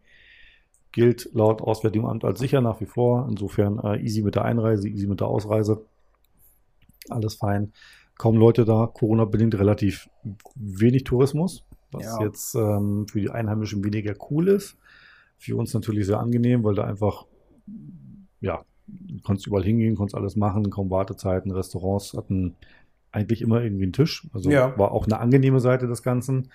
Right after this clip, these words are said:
Speaker 1: Nichtsdestotrotz haben die natürlich, äh, mehr als man glaubt, damit zu kämpfen, dass da irgendwie kein Tourismus stattfindet.
Speaker 2: Ist es nicht auf, auch noch eine andere Art und Weise, äh, ich sag mal,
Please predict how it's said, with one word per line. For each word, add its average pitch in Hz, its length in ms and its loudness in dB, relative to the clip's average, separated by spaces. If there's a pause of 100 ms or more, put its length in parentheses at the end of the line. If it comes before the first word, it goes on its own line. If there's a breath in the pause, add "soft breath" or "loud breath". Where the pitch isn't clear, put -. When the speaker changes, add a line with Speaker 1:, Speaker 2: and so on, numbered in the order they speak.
(480 loud breath)
Speaker 1:
Nichtsdestotrotz 110 720 0
haben 104 220 -2
die 101 100 -2
natürlich, 98 520 -2
äh, 98 360 -2 (720)
mehr 117 320 6
als 135 160 0
man 127 160 4
glaubt, 131 340 4
damit 135 200 2
zu 143 120 -4
kämpfen, 139 380 -4
dass 127 140 -8
da 135 120 0
irgendwie 135 240 0
kein 127 180 2
Tourismus 131 360 0
stattfindet. 170 500 0 (560 loud breath)
Speaker 2:
Ist 147 120 0
es 202 140 0
nicht 202 160 -4
auf, 170 220 -6
auch 170 180 0
noch 196 100 2
eine 185 220 -2
andere 190 340 0
Art 170 160 -4
und - 100 -8
Weise, 165 340 -2
äh, - 600 -10
ich 139 140 -6
sag 156 120 0
mal, 139 240 -2